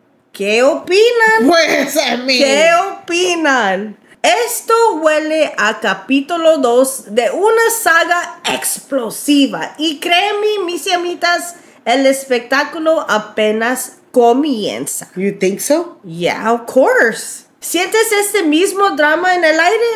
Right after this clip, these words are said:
Speaker 1: o solo soy yo con ganas de <laughs> más chisme?
Speaker 2: No, yo, yo quiero chisme,
Speaker 1: <laughs>
Speaker 2: chisme.
Speaker 1: A pesar de un día completo de negociaciones, no se logró llegar a un acuerdo en relación con ninguna de las demandas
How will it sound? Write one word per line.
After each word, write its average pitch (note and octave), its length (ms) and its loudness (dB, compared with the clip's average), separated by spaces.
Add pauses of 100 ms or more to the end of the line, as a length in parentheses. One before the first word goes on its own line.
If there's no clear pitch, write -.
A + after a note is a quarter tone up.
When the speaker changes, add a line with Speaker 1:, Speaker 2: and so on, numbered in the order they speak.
(140)
Speaker 1:
o D4+ 180 2
solo F#4 320 -2
soy F4+ 320 -2
yo D4 300 2
con C4 280 0
ganas C4+ 460 2
de C4+ 140 4
<laughs> - 0 -
más D4+ 500 0
chisme? D4 520 -2
Speaker 2:
No, C#4 380 2
yo, C#4+ 260 4
yo D4+ 160 0
quiero E4+ 280 0
chisme, F4+ 440 2 (140)
Speaker 1:
<laughs> - 140 -14
Speaker 2:
chisme. F4+ 720 0 (920)
Speaker 1:
A C#4 240 0
pesar F4+ 400 2
de G#4 180 -2
un F#4 420 -4
día G4+ 560 2
completo D4+ 680 0
de B3+ 120 2
negociaciones, B3 1040 0
no B3+ 340 2
se F4 260 -2
logró C#4 540 2
llegar A3 540 -2
a B3 60 2
un A#3+ 220 -2
acuerdo G#3+ 800 -4
en E4 280 -2
relación D4 560 -2
con A#3 260 -2
ninguna A3+ 640 0
de B3+ 160 0
las A3 300 -4
demandas A3+ 720 0